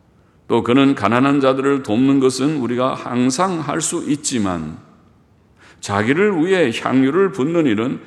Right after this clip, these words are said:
항상 할 수 있는 일이 아니라고 말씀하셨습니다.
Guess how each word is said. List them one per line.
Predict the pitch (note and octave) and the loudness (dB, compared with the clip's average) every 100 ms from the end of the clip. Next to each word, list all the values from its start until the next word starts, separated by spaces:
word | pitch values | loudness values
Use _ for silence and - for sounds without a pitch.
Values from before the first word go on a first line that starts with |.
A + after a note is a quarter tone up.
| - | -20
항상 | - A#2 B2 B2 C3+ D3+ C3 | -8 -2 0 0 0 0 0
할 | C3+ | -2
수 | - C3+ | -2 0
있는 | B2+ A2 A2+ | 0 0 0
일이 | A2 B2 C#3+ - | 0 -2 -4 -4
아니라고 | F2+ F#2 D3 D#3+ G2 G#2 C3+ F#3 - - - | -2 0 2 0 0 0 0 -2 -6 -20 -10
말씀하셨습니다. | A2+ F#2+ F2+ G2 F2 D#2+ - E2 C#2+ | -4 -4 -2 -2 -4 -4 -6 -8 -8